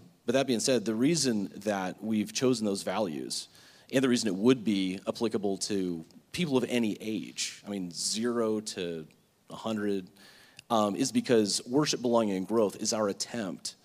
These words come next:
to say, what does it look like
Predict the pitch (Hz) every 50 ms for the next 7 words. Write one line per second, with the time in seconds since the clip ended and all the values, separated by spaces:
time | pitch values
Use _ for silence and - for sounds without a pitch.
0 | _ _ - - _ _ _ _ _ _ _ - - 110 - - 113 107 104 101
1 | 98 95 92 92 92 90 90 - - _ _ - 98 117 131 120 135 127 107 110
2 | 107 - 101 104 107 104 - - 95 92 90 87 87 85 - - - -